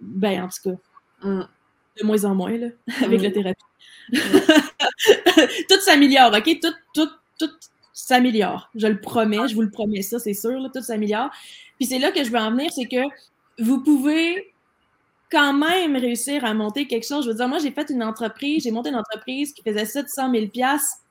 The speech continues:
Speaker 1: avant d'avoir à confronter mes, mes, mes bobos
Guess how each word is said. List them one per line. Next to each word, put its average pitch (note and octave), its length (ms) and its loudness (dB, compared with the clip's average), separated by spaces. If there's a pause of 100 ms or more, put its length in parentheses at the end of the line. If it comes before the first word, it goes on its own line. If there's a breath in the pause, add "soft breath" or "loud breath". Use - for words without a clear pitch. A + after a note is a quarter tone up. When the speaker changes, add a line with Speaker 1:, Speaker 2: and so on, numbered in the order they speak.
(140)
Speaker 1:
avant A#3+ 500 2
d'avoir A#3 540 0
à A3 100 0
confronter B3 1000 -6 (880)
mes, A3+ 580 2
mes, G#3+ 320 2
mes A3 160 2
bobos A#3+ 600 2